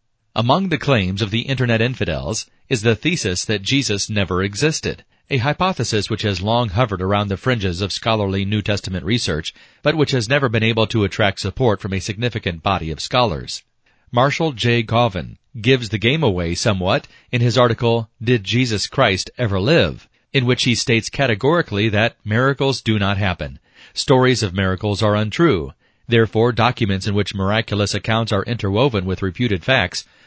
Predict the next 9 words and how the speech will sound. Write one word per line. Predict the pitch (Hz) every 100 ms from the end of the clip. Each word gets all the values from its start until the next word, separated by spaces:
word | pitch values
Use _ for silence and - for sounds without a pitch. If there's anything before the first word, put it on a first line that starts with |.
| _
are | 123 135
untrustworthy, | 175 165 151 - 117 98 80 55 _ _ - -
for | 120
those | 113 117 117
who | 110
invented | 95 117 131 95
the | 92 98
miraculous | 90 92 107 120 104 92 95
element | 123 131 76